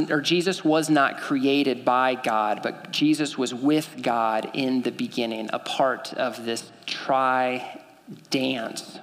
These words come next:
that we call the Trinity. The, a okay illustration, I'm not sure if it's perfect, it just comes to my mind about, uh, an artist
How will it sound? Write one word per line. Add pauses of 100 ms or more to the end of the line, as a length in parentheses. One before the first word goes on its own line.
that
we
call
the
Trinity. (360)
The, (1160)
a (400)
okay
illustration,
I'm
not
sure
if
it's
perfect,
it
just
comes
to
my
mind
about, (260)
uh, (100)
an
artist